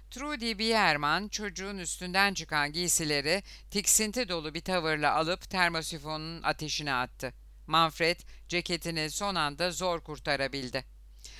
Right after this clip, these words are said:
Halasının yüz ifadesini görünce geriledi, ceketi arkasına sakladı. Kadın omuzlarını kaldırdı. "Pekala, belki yıkanır, biraz yamanırsa. Bu arada sana giyecek bir şeyler vereyim."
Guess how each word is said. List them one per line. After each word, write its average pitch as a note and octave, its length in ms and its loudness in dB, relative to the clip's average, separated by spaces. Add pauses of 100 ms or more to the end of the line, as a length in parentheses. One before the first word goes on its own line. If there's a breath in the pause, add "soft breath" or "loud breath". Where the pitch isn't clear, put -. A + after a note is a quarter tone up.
(120)
Halasının F3+ 640 4
yüz G#3 180 -6
ifadesini E3 680 4
görünce D#3+ 440 -4
geriledi, D#3+ 720 2 (380 loud breath)
ceketi F#3+ 520 0
arkasına D#3 600 2
sakladı. C3 600 2 (360)
Kadın F3 320 2
omuzlarını D3+ 640 0
kaldırdı. C3 580 4 (400 loud breath)
"Pekala, D3+ 580 6 (280 soft breath)
belki F#3+ 380 8
yıkanır, E3+ 720 0
biraz F3 400 2
yamanırsa. D#3+ 840 4 (720)
Bu F#3+ 200 0
arada D3+ 460 6 (180 loud breath)
sana F#3+ 320 4
giyecek F3 560 -2
bir E3 40 -6
şeyler D3+ 480 4
vereyim." C3 380 -4